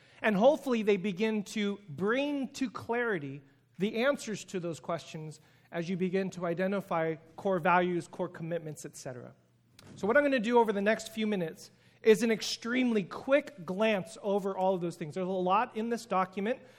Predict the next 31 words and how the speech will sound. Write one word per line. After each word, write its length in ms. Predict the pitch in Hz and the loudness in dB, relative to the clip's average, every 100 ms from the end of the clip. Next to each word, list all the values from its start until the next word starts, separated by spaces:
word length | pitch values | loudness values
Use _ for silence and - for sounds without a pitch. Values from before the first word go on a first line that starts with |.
| - - | -20 -6
and 240 | 202 185 190 | 0 2 2
I 220 | 196 196 | 2 2
have, 520 | 175 214 226 208 214 | 2 2 2 0 -4
um, 380 | 185 180 165 151 - | -4 -4 -6 -12 -2
hopefully 460 | 226 240 - 214 | 2 2 2 0
a 40 | 196 | 0
plan 320 | - 208 196 | -2 -2 -2
to 40 | |
have 180 | 175 196 | -2 -2
this 160 | 180 - | -4 -8
published 440 | - 220 190 185 | -6 -4 -4 -6
by 140 | 165 151 | -6 -6
January 580 | 135 185 208 196 196 | -4 -4 -2 -2 0
one. 240 | 180 165 135 | 0 -2 -4
January 400 | 175 214 220 196 | -6 -4 -2 -2
one, 420 | 165 202 214 220 - - - _ | 0 2 2 -2 -10 -20 -20 _
two 160 | - 208 | -8 -2
thousand 380 | 220 196 180 | 0 0 0
seventeen 580 | 175 - 190 202 - 185 | -6 -4 -4 -4 -6 -8
is 140 | 180 165 | -6 -6
my 140 | 170 | -6
goal, 480 | 147 190 156 156 226 - _ _ _ _ _ _ | -2 0 0 -2 -6 -16 _ _ _ _ _ _
to 80 | - | -4
have 220 | 165 208 | 0 0
this 200 | 190 - | 0 -4
refined 600 | 185 156 - 185 190 190 | -6 -4 -2 0 0 0
and 100 | 180 | -2
all 140 | 160 160 | -4 -4
set 420 | - - 208 175 | -6 -2 -2 -2
down 320 | 175 175 170 | 0 2 0
and 160 | 156 | -2